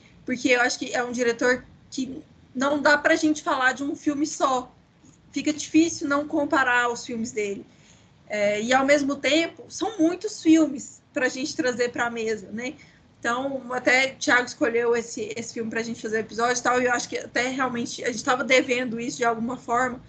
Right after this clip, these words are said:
pros ouvintes, essa menção, porque é um diretor starter pack, né? As pessoas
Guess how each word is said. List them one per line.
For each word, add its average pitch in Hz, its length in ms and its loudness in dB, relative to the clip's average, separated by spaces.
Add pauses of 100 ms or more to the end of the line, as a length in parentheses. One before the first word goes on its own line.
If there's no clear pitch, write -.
(280)
pros 247 220 -6
ouvintes, 240 540 -2 (400)
essa 220 280 -2
menção, 254 640 0
porque 226 400 -4
é 254 160 2
um 311 100 4
diretor 254 500 4
starter 240 520 2
pack, 254 400 -4
né? 294 180 -4 (240)
As - 80 -20
pessoas 233 600 -4